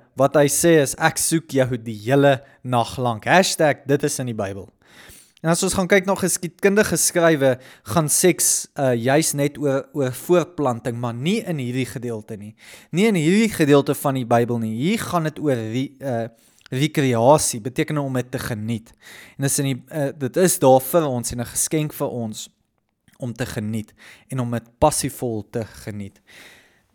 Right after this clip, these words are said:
Nommer drie, godswaardige seks word gebou op absolute vertroue. Hooglied se-, Hooglied ses vers sewe sê die volgende: "Alles is mooi aan u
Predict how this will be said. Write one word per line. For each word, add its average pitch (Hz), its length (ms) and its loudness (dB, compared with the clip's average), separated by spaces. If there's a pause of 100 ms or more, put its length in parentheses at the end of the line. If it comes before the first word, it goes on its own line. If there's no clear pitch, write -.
Nommer 147 280 0
drie, 165 460 2 (220)
godswaardige 147 760 2
seks - 640 -2 (280)
word 135 240 0
gebou 120 540 2 (420)
op - 200 -10 (160)
absolute 113 960 -2 (280)
vertroue. 104 760 -8 (600)
Hooglied 127 380 -6
se-, 151 340 -2 (220)
Hooglied 147 560 -4 (320)
ses - 340 0
vers 143 280 0
sewe 131 200 0
sê 131 180 -4
die 123 120 -4
volgende: 120 420 -12 (140)
"Alles 214 360 8
is 170 160 0
mooi 135 320 0
aan 120 180 -2
u 107 220 -12